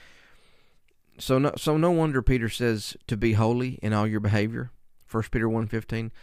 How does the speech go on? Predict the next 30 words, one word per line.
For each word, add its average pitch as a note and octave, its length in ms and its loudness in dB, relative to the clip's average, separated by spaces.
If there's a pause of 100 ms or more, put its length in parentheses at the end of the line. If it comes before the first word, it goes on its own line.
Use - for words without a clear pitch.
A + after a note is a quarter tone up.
(220)
sin's D3+ 320 -2
price A2+ 340 2
tag G#2 300 -2
is G#2 100 -4
more A2 220 0
than G#2 160 -2
you G2+ 80 0
want G2+ 200 -4
to A2 60 -4
pay, G2 300 -4 (200)
and A#2 220 -2
you A#2 80 0
know G2 200 -2
that. G2+ 360 -6 (920)
So, A2 380 -2 (140)
brother B2+ 300 2
or B2+ 60 0
sister, B2+ 400 -2
whoever's A#2 340 0
listening G#2+ 380 0
to G2 100 0
this, F#2 400 -2 (340)
prioritize B2 680 2
holiness. G2+ 600 -2 (1600)
Prioritize A#2+ 640 2
holiness. G2+ 500 -2
Don't A#2 300 0
prioritize B2+ 560 2
your C#3 80 0
work. A2 280 0